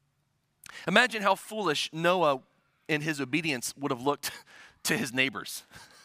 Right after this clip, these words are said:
<laughs> I mean, think about it. Well, what is,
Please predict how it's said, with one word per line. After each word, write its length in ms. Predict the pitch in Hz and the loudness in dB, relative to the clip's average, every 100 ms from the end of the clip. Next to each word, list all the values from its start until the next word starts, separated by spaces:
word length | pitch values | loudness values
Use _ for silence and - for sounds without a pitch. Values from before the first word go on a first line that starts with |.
| _ | _
<laughs> 1600 | 139 - - - - _ _ - - - - - - _ _ - | -14 -12 -14 -12 -14 _ _ -16 -14 -12 -16 -20 -20 _ _ 2
I 100 | 170 | 2
mean, 160 | 185 165 | 2 0
think 200 | 254 247 | 0 4
about 240 | 139 98 | 4 2
it. 80 | - _ _ _ _ _ _ _ _ _ _ _ - | -4 _ _ _ _ _ _ _ _ _ _ _ -4
Well, 140 | 165 | -2
what 160 | 180 294 | 4 4
is, 220 | 269 | 4